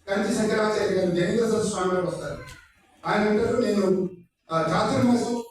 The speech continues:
ఈసారి న్యూ ఇయర్స్ లో చేద్దాం చూస్తున్నాను, ఏమంటావు?"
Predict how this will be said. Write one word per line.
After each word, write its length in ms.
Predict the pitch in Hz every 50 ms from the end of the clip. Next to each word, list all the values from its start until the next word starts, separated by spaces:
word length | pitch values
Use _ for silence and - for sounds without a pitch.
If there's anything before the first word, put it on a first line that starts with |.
| - _ _ -
ఈసారి 640 | 175 175 - 214 214 220 208 196 190 190 190 190 185 - _ _ _ _ _ _ _ _ _ _ _ _ -
న్యూ 180 | 170 190 226 240
ఇయర్స్ 220 | 240 233 - -
లో 80 | 214 214
చేద్దాం 300 | 208 202 202 202 214 214
చూస్తున్నాను, 760 | 208 202 185 190 196 196 190 190 190 190 - - - - - - - - _ _ _ _ _ _ _ _ _ _ _ _ _ _ _ -
ఏమంటావు?" 680 | 170 196 202 214 214 208 208 214 208 - 170 - - 165